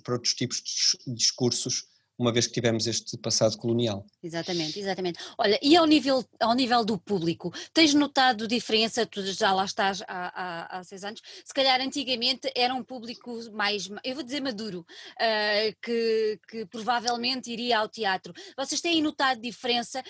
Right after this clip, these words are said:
Speaker 2: Notas um público mais jovem? Notas uma, uma adesão maior das, das, das, das camadas mais jovens da nossa população? Porque o teatro sempre foi uma arte que, não sei porquê, mas a-, afasta ou afastava uma determinada faixa,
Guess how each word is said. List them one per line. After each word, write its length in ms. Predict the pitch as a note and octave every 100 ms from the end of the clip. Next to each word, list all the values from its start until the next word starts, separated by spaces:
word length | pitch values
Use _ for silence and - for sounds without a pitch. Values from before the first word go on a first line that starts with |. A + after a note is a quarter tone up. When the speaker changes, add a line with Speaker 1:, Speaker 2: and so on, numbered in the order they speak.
| -
Speaker 2:
Notas 320 | B3+ C#4 D4 C4+
um 120 | D4
público 400 | D4+ C4 C#4 A#3+
mais 200 | A#3 A3+
jovem? 460 | - A#3 A3 A3
Notas 360 | A3+ A#3+ C4+ A#3
uma, 220 | B3+ B3+ A#3+
uma 160 | B3+ B3+
adesão 320 | A#3 G#3 C4+
maior 500 | B3 A#3+ A3+ A#3 A#3 - - -
das, 500 | G3+ A#3 G#3 - -
das, 360 | G#3 A3 G#3 F#3
das, 400 | F#3 G#3 F#3+ -
das 160 | G#3+ G#3
camadas 440 | B3 B3 B3+ A#3
mais 200 | A3 A#3
jovens 320 | A#3 A#3+ A3+ G#3+
da 120 | A3
nossa 200 | G#3 G#3+
população? 520 | A3 G#3+ G#3 F3+ F#3+ - -
Porque 160 | - D#4+
o 40 |
teatro 320 | - D#4+ E4 -
sempre 300 | F4 D#4 -
foi 240 | E4 D#4
uma 160 | C#4 C4
arte 540 | A3 A#3 A#3+ - D#4+ - - - _
que, 540 | D#4+ D#4 D4+ D4+ D4+ C4+
não 160 | F4
sei 180 | F#4 G4
porquê, 380 | - E4 - B3+
mas 220 | C#4 C#4
a-, 100 | E4 -
afasta 500 | D#4 F#4 F#4+ - A#3+
ou 120 | A3
afastava 320 | C4+ E4 - D#4 D#4 D4+ E4 - -
uma 180 | D4+ E4+
determinada 640 | - E4+ D#4+ E4 D#4+ D4+
faixa, 640 | - - C#4+ C#4 - D4+